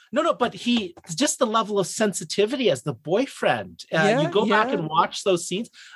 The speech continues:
Speaker 1: Uh, to be honest, I, I had always sort of thought he was hilarious and very
Speaker 2: I
Speaker 1: sympathetic
Speaker 2: thought
Speaker 1: in that
Speaker 2: that,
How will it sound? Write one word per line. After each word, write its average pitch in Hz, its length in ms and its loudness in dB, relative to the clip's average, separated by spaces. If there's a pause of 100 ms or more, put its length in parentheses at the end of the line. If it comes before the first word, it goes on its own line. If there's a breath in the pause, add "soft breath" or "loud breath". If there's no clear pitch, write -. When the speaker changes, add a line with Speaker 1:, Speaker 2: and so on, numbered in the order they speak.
(120)
Speaker 1:
Uh, - 60 -6
to - 100 -4
be 208 120 2
honest, 190 500 0 (120)
I, 170 440 2 (400)
I 175 160 0
had 180 180 0
always 220 680 -2
sort 208 160 0
of 185 300 0 (220)
thought 180 240 0
he 190 100 -8
was 170 260 -4
hilarious 156 800 0
and 151 200 -2
very 156 280 0
Speaker 2:
I - 20 -4
Speaker 1:
sympathetic 165 400 -4
Speaker 2:
thought 370 320 0
Speaker 1:
in 170 120 -4
that 143 120 -6
Speaker 2:
that, 147 500 0